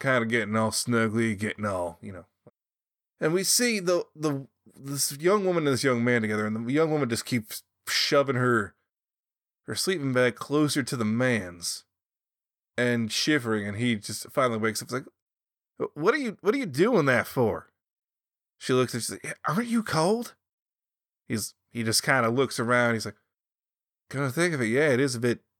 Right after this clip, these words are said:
chilly. Is it supposed to get this cold at night? I mean, I know, you know, Maine weather is supposed to be weird and shit."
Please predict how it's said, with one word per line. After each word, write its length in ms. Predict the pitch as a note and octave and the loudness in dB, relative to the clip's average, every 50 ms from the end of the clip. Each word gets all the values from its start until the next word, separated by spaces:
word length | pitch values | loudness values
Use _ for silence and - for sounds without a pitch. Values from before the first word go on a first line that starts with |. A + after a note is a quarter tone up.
| _ - | _ -16
chilly. 320 | - - A#2+ C3+ C#3 G#2 | -8 -2 0 0 0 0
Is 100 | G2 A2 | 0 -2
it 80 | C#3+ C#3 | -4 -6
supposed 260 | - - D3 C#3 C#3+ | -4 -2 -2 -2 -2
to 60 | - D3+ | 0 -2
get 120 | D3+ C#3 | -2 -2
this 100 | D#3 D3+ - | -2 -4 -2
cold 260 | - D#3+ E3 E3+ E3+ | 0 2 2 2 2
at 80 | D#3+ - | 0 -2
night? 260 | D#3+ E3+ F3 F3+ E3+ | 0 0 2 2 2
I 60 | D#3 | 2
mean, 160 | B2+ B2+ C3 C3 | 2 4 2 2
I 60 | C3 | 2
know, 300 | C3 C3 C#3 C#3+ C3+ A#2+ | 4 4 4 4 4 4
you 120 | G#2 G2 G#2+ | 2 0 0
know, 200 | G#2 F2 E2+ - | 0 -2 -4 -6
Maine 380 | - G#2+ A#2 B2+ C3+ C3 A#2 G#2+ | -4 0 2 2 2 4 2 4
weather 300 | A2+ B2+ C3 A#2+ G2+ F#2 | 4 4 4 4 2 -2
is 80 | F2 - | -6 -6
supposed 260 | - B2 A#2 G#2 - | -2 -2 -2 -2 -2
to 60 | - | -4
be 80 | G#2 F#2+ | -4 -4
weird 480 | F#2 F#2+ F2+ G#2 A#2+ C#3 B2+ F#2 F2 F2 | -4 -4 -2 0 2 2 2 0 -2 -6
and 100 | F2 - | -8 -10
shit." 360 | - - G2 G2+ A2+ - | -6 -4 -2 -2 -2 -2